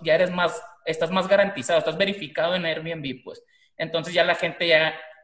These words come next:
ya puedes comprar un poquito más porque sabes que, que la gente te va a rentar porque tú ya,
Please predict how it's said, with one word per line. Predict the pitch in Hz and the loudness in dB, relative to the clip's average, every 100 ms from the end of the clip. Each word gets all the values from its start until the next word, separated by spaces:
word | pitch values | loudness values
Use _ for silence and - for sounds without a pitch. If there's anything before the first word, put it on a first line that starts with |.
| _ | _
ya | 156 165 | 0 2
puedes | 190 190 190 | 4 4 2
comprar | - 196 185 | -4 0 0
un | 185 | 0
poquito | 190 196 196 208 | -2 -6 -4 -4
más | 202 190 | -2 -2
porque | - - 156 | -4 -10 -2
sabes | 156 156 160 - | 2 2 0 -2
que, | 151 120 - - _ _ _ - | -2 -4 -10 -20 _ _ _ -4
que | 170 | 0
la | 156 | 0
gente | 160 156 180 | 0 -4 0
te | 165 | 4
va | 151 | 4
a | |
rentar | 165 160 151 - | 4 0 0 0
porque | 175 143 | -4 -6
tú | - | -4
ya, | 160 165 | 0 2